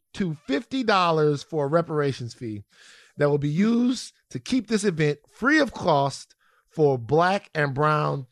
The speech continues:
trans and queer commemor-, community members. So it's an event for the Black L G B T Q people of Seattle. You can come if you're white, but you have to pay. Rachel,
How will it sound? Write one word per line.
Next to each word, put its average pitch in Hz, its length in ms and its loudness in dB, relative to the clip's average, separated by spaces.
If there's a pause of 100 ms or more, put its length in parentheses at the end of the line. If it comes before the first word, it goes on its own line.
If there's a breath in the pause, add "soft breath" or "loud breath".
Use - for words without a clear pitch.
(340)
trans 208 480 -2
and 165 260 -4
queer 139 320 0
commemor-, 123 500 -4 (100)
community 113 440 -2
members. 98 400 -12 (400 soft breath)
So - 300 -2 (640 soft breath)
it's - 120 -18
an 120 80 -6
event 185 340 0 (140)
for 131 240 0
the 113 120 -6
Black 165 380 0
L 170 180 4
G 147 120 -2
B 151 140 0
T 151 220 0
Q 139 220 -6
people 131 420 -2 (460 soft breath)
of 135 180 2
Seattle. 110 540 -4 (240)
You 113 100 -14
can 120 160 -12
come 254 200 2
if 233 100 2
you're 226 120 6
white, 139 340 4 (1200)
but 139 200 0
you 139 80 0
have 120 240 -2
to - 60 -6
pay. - 240 -8 (1400)
Rachel, 120 460 -2